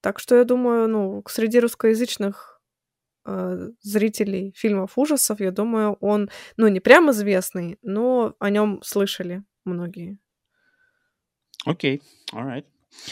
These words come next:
Speaker 2: Так, двадцать, двадцать процентов, Алене, Spice Boys.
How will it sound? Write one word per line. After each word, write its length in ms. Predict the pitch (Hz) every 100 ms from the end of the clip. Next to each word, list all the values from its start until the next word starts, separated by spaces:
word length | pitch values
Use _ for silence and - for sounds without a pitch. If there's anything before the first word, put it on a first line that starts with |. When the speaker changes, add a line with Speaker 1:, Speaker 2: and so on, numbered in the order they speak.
| - - - -
Speaker 2:
Так, 260 | 101 - -
двадцать, 320 | 107 101 -
двадцать 260 | - 135 -
процентов, 460 | 131 151 117 - -
Алене, 260 | 107 101 95
Spice 460 | - 120 123 - 110
Boys. 480 | 98 127 90 -